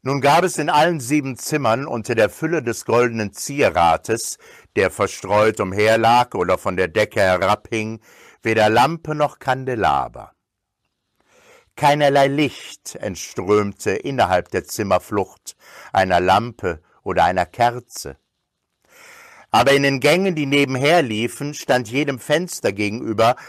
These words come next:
ein schwerer Dreifuß, darauf ein Kohlenfeuerbecken, das seinen Schein durch die bunten Fenster warf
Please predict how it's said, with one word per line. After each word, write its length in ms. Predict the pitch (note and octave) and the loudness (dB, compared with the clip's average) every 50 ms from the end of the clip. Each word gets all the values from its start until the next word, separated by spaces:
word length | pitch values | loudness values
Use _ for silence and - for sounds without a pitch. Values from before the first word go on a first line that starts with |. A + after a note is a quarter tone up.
| - - | -6 -2
ein 140 | A#2 A#2 A2+ | -2 -2 -2
schwerer 460 | - - A2 A#2+ A#2+ B2 A#2 C3 C3 | -4 -2 0 2 2 4 4 2 2
Dreifuß, 1120 | A2 F#2+ A2 G2+ G2+ A2 A2 G#2+ G#2+ G#2 - - - E2 C#2 B1+ B1 - - - - - - _ - - - - _ - | 0 0 -2 2 4 4 4 4 2 0 -4 -8 -12 -12 -12 -12 -14 -12 -12 -10 -10 -12 -14 _ -20 -20 -20 -18 _ -2
darauf 420 | G2 E2 F2 F#2 G2 G#2 G#2+ - - | -2 0 2 4 4 4 2 2 0
ein 200 | F#2+ F#2+ F2+ - | -2 -4 -4 -2
Kohlenfeuerbecken, 1300 | - C3+ C3+ C3+ C#3+ C#3+ C#3+ C#3+ - - - C#3+ C#3+ C#3+ C3 A#2+ A2+ C3 A#2+ - - B2+ B2+ B2+ B2 _ - - - - - - | 2 4 4 4 4 4 2 0 -2 -2 0 2 4 4 2 2 2 0 -2 -2 -4 -8 -8 -10 -12 _ -20 -20 -20 -20 -12 -4
das 180 | - A#2+ - - | -2 -2 0 2
seinen 300 | C#3 A#2 A2+ A#2 A2+ G#2+ | 2 2 2 2 -2 -4
Schein 460 | - - - C#3+ D3+ D#3 D3+ C3 A#2 | -6 -4 0 2 2 2 0 0 -2
durch 200 | A2+ A2 - - | -2 -4 -4 -4
die 120 | - A#2 | -8 -8
bunten 440 | G#2 G2+ E3 G3 G#3 G3 - E3 C#3+ | -4 -2 -2 -2 -2 -4 -6 -6 -8
Fenster 600 | - - C#3+ D3+ D3+ C#3 - - - A2 G2 F2+ | -2 -2 -2 -2 -2 -4 -8 -4 -2 -2 0 2
warf 420 | G2+ G2 G2 G2 F#2 F2 - - | 2 2 2 0 -2 -6 -10 -18